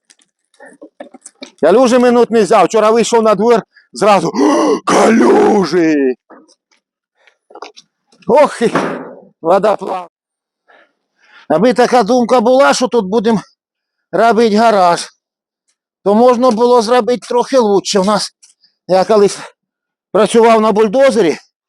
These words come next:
там робили ангари, міняли. Розбирали ангари, переносили, і там було доволі асфальту.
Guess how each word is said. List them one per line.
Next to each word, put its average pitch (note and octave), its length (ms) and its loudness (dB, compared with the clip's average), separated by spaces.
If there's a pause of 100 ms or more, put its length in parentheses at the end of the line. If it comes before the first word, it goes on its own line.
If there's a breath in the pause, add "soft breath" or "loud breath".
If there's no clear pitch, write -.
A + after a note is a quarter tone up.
(320)
там G#3 220 -2
робили A3+ 360 2
ангари, E3 460 2
міняли. A#2 480 -4 (720)
Розбирали F3 540 2
ангари, F#3+ 400 0
переносили, E3+ 680 -2
і - 20 -4
там A#3+ 240 -2
було A3 200 2
доволі G#3+ 400 0
асфальту. B2+ 640 -2